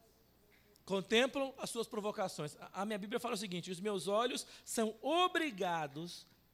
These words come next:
a lhes contemplar a sua provocação." Passou o sofrimento,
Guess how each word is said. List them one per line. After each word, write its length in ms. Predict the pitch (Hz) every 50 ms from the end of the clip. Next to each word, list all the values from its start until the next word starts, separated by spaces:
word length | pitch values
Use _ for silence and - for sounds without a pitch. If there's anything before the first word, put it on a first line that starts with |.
| - -
a 80 | 190 190
lhes 220 | 190 214 240 -
contemplar 840 | - - 240 240 208 - 240 240 233 - 190 156 143 139 139 147 - - - - _ _ - - _ _ _
a 80 | - 175
sua 440 | - - - - 143 127 117 113 - - - - _ - - _ -
provocação." 640 | 143 131 113 107 98 - 104 98 - - 101 95 90 - - _ _ _ _ _ _ _ - _ - _ _ _ _ _ _ _ _ - _ _ _ _ _ _ _ _ - - _
Passou 360 | - 139 139 - - 185 185
o 40 | 180
sofrimento, 680 | - 185 170 135 170 175 165 156 139 131 127 - -